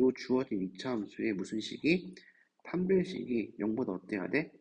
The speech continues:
작아야 되겠죠. 이 그림 보고 제발 판별식 영보다 크다라고 좀 하지 마세요. 답답해 죽겠어요. 그럼 판별식을 구해보면은 짝수니까 나누기 이하고 제곱하면 에이 제곱 더하기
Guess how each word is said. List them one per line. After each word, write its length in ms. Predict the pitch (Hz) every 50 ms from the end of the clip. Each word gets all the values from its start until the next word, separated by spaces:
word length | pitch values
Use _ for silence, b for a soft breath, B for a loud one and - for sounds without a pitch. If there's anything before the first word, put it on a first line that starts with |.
| _ _ _ _ _
작아야 420 | - - - 110 - - 147 143 -
되겠죠. 460 | 98 92 - - - - - - - _ _ _ _ _ _ _ _ _ _
이 320 | 107 110 110 123 143 147
그림 340 | - - - 135 147 170 175
보고 200 | 175 170 147 147
제발 240 | 135 - 120 117 120
판별식 460 | - - 175 180 175 175 - 135 -
영보다 380 | - 110 113 117 147 147 127 -
크다라고 400 | - - - 196 196 190 180 175
좀 140 | 147 151 156
하지 140 | 160 151
마세요. 560 | 131 95 95 - 120 104 104 104 117 156 180 -
답답해 280 | - 92 - - - -
죽겠어요. 600 | - - - - - - - - - 123 151 185 - b b b b b b b b b _ _
그럼 240 | - 123 120 113
판별식을 480 | - - 180 190 202 185 175 175 147 113
구해보면은 800 | - 120 110 113 110 98 98 101 117 120 117 101 - - - 90 - -
짝수니까 680 | - - - - 196 156 - - - 101 107 104 -
나누기 380 | - 107 117 123 123 110 98
이하고 220 | 101 104 101 104 98
제곱하면 680 | - 104 95 - - - - - 117 139 160 180 185 B B B B B _ _
에이 200 | 101 110 120 110
제곱 420 | - - 104 107 - 101 95 - _ _ _ _ _ _
더하기 800 | - 120 123 127 127 123 110 104 98 104 127 160 175 - - -